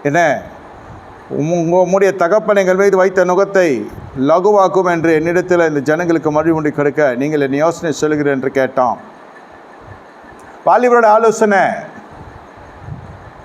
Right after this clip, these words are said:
முதியோர்களெல்லாம் அனுப்பி விட்டான்.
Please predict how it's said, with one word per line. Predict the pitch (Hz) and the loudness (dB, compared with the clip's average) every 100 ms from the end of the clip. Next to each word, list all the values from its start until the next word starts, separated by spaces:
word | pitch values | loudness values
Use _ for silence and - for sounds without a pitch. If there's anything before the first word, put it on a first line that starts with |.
| - - - - - - - - 156 | -20 -20 -20 -20 -20 -20 -20 -12 -2
முதியோர்களெல்லாம் | 202 240 233 226 226 214 | 2 4 4 4 4 4
அனுப்பி | 208 220 | 2 2
விட்டான். | 202 202 196 143 | 2 4 2 0